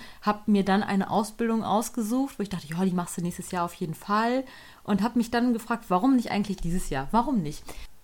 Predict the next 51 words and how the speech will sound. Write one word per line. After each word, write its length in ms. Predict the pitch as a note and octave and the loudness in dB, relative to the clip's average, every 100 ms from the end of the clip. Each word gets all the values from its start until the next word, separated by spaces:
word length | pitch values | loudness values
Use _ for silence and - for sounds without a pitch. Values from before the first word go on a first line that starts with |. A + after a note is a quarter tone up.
| - | -4
Ja, 80 | A3+ | 2
dann 220 | G3 F#3+ | 6 6
hab 100 | G3+ | 4
ich 160 | G3 - | 0 0
den 320 | G3+ F#3+ F#3+ | 2 4 2
Kontakt 540 | - G3 - F4 - - | 0 -2 0 -4 -6 -4
zum 160 | A#3+ | -4
Studio 400 | A#3 D#4+ D#4 D4+ | -2 0 2 2
gesucht, 480 | C4+ C4+ D4+ D4 - | 2 2 0 0 -6
hab 160 | A#3 - | -4 0
denen 180 | A3 | 2
so 60 | G#3+ | 4
ein 80 | G#3 | 4
bisschen 280 | G#3+ - G#3+ | 2 0 0
erzählt, 460 | F#3+ - C4 C4 | 0 0 0 0
seit 180 | G#3 F#3+ | 0 0
wann 140 | F#3 | 0
ich 140 | F#3 F#3+ | 0 -4
Yoga 200 | F3 F3+ | -4 0
mache, 300 | G#3 A3+ G#3+ | 0 0 -4
was 180 | F#3+ G3+ | -6 -6
mich 120 | F#3+ | -6
so 140 | F3+ E3+ | -8 -10
dazu 300 | - F3 - | -8 -8 -8
bewegt, 440 | E3 E3+ A3 A3 - - - - | -8 0 0 0 -10 -20 -20 -8
diese 160 | F3+ F#3 | 0 2
Ausbildung 400 | F3 - F3+ F3 | 2 0 -4 -4
zu 160 | - G#3 | -2 0
machen 320 | C4 D4 D#4 - - - | 0 -2 -8 -8 -16 0
und 160 | A3 | 4
wollte 200 | A3+ A#3 | 6 4
von 180 | A#3 A3 | 2 2
denen 140 | G3 | 4
wissen, 180 | G3 G#3+ | 2 0
ob 120 | G3 | -2
es 100 | G3 | -2
vielleicht 260 | - F3 - - | -2 -2 -4 -10
zu 100 | - | -12
früh 360 | - - G#3 A#3 | -10 -2 4 6
ist 280 | A#3 A#3+ A#3 | 6 4 2
oder 180 | G3 F#3 | 2 6
wann 140 | F3+ | 4
ich 80 | F3+ | 4
dann 180 | F3+ F3 | 0 2
am 80 | |
besten 300 | E3 D#3+ - | 0 -4 -4
mit 120 | F3+ F3 | -4 -2
der 100 | - | -2
Ausbildung 380 | D3 - D#3+ | -4 -6 -10
anfangen 340 | - B2+ D#3 D3 | -8 -8 -6 -4
sollte. 380 | C3 C#3 - | -2 -2 -4